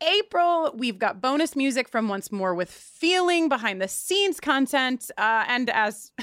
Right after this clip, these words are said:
<laughs> just mentioned, of course, Jenny singing Michelle Branch. Um, we're gonna keep this intro pretty short today because you have been so patient with us as we have journeyed through these past few, uh, massive Buffy episodes.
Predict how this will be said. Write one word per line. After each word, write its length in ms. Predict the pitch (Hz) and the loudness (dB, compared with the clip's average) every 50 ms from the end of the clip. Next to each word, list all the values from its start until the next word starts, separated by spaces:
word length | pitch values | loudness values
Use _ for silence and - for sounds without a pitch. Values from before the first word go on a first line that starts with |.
| - _ - | -16 _ -10
<laughs> 260 | 311 330 - - - | -8 -8 -8 -8 -8
just 260 | - 247 - 202 - | -6 -4 -4 -4 -4
mentioned, 360 | 196 202 185 170 - 180 170 | -4 -4 -4 -4 -8 -8 -10
of 120 | 175 160 - | -10 -8 -4
course, 200 | 196 180 170 - | -4 -4 -4 -4
Jenny 220 | - 170 165 160 | -6 -6 -6 -6
singing 340 | 156 - 156 156 156 151 147 - - - - - - - - - - _ | -8 -8 -10 -10 -8 -10 -10 -12 -16 -20 -20 -20 -20 -20 -20 -20 -10 _
Michelle 360 | - 285 262 - 269 208 190 | -2 0 0 2 2 2 0
Branch. 500 | 190 - 220 240 240 220 180 - - - - - | 0 0 0 0 2 2 0 -4 -6 -8 -6 -2
Um, 440 | 240 240 247 247 240 247 254 247 240 - - | 0 0 2 2 2 2 2 0 0 -2 -2
we're 100 | 320 359 | 0 2
gonna 160 | 403 415 427 | 2 2 2
keep 220 | - 403 427 - | 2 0 0 0
this 140 | - 381 - | -2 -2 -2
intro 280 | - 349 349 - 392 349 | -2 -2 0 0 0 0
pretty 200 | - 370 339 277 | 0 0 0 0
short 320 | - - 330 330 349 - | -2 -2 -2 -2 -2 -2
today 260 | - 320 339 320 320 | -2 0 0 0 0
because 280 | - 311 - 285 285 233 | 0 -2 -4 -4 -4 -2
you 100 | 262 285 | -2 -2
have 100 | 262 220 | -2 -2
been 140 | 269 269 262 | -2 -2 -2
so 240 | - - - 311 311 | -2 0 0 0 0
patient 520 | 302 - 339 339 330 - 370 349 - - - - | 0 0 -2 -2 0 0 -2 -2 -4 -4 -8 -12
with 320 | 220 202 226 285 285 - | -6 -2 -2 -2 0 2
us 400 | 233 294 339 320 - - - - - _ _ _ - | 2 0 0 0 -2 -10 -12 -14 -16 _ _ _ -2
as 220 | - 262 220 247 | -2 -2 -2 -2
we 140 | 247 269 262 | -2 -2 0
have 300 | 247 240 233 214 196 - | 2 2 0 -2 -4 -10
journeyed 360 | 202 226 240 233 240 247 247 - | -8 -4 -2 -2 -2 -2 -4 -4
through 140 | 240 233 | -4 -4
these 160 | 208 233 214 - | -4 -4 -6 -4
past 260 | 233 226 220 214 - | -4 -4 -4 -4 -6
few, 200 | - 220 208 196 | -6 -4 -4 -4
uh, 340 | - - 170 170 165 165 - | -2 -2 0 0 0 0 -2
massive 540 | - 175 180 180 196 240 - - 254 240 - | -4 0 2 2 2 0 -2 -4 -6 -6 -2
Buffy 260 | - - 220 220 - - | -2 -2 -2 -2 0 0
episodes. 520 | 285 285 349 - 339 339 330 320 262 - | 0 0 0 0 0 0 0 0 -2 -8